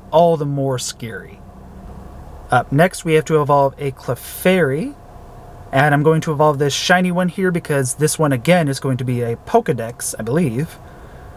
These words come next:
and might as well sh-, throw as many things into the shiny Pokedex as we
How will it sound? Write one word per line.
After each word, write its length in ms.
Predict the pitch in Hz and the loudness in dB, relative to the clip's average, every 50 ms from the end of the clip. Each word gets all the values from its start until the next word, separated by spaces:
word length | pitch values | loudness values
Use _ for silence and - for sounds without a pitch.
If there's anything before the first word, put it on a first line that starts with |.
| - - - - - - | -20 -20 -20 -20 -8 -2
and 520 | - 151 156 151 147 147 147 147 147 - - - - - - - - - - - | 2 4 4 4 4 4 2 2 0 -2 -4 -8 -12 -20 -20 -20 -20 -10 -2 2
might 240 | 151 165 170 165 | 4 4 4 4
as 100 | 165 143 | 4 2
well 140 | 147 160 156 | 2 2 2
sh-, 160 | 156 - - - - - | 2 -2 -8 -14 -12 -2
throw 260 | - 170 175 180 175 | 2 2 4 4 2
as 200 | 170 165 170 151 | 0 -4 -4 -4
many 280 | 147 165 180 175 175 165 | -4 -2 -2 -2 -4 -4
things 320 | - 180 175 175 165 147 | -4 -2 -2 -2 -2 -2
into 140 | 156 156 143 135 | -4 -4 -4 -4
the 60 | 135 | -2
shiny 280 | - - 151 147 143 | -2 -2 0 0 -2
Pokedex 520 | 131 - 160 147 - - 135 135 135 - - - | -2 -2 -2 0 2 2 2 2 0 -2 -4 -2
as 220 | 135 139 139 120 | 0 0 0 0
we 140 | 131 127 | 0 -2